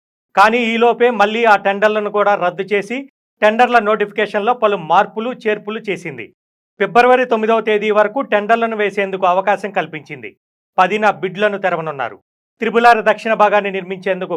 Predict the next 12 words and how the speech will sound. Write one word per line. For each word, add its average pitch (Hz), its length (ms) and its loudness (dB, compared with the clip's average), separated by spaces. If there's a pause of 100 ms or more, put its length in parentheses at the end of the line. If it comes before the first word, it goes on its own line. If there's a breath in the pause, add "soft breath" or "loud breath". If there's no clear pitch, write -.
కేంద్రం 196 380 -2
అంగీకరించిన 185 680 -6
నేపథ్యంలోనే 165 720 -6 (560)
డీపీఆర్ 233 500 2
కోసం 208 240 0
ఆహ్వానించిన 185 640 0
టెండర్లను 185 560 -2 (320)
రాష్ట్ర 202 360 0
ప్రభుత్వం 208 460 -2
రద్దు 175 340 -2
చేయడంతో 196 400 -2
పాటు 165 300 -4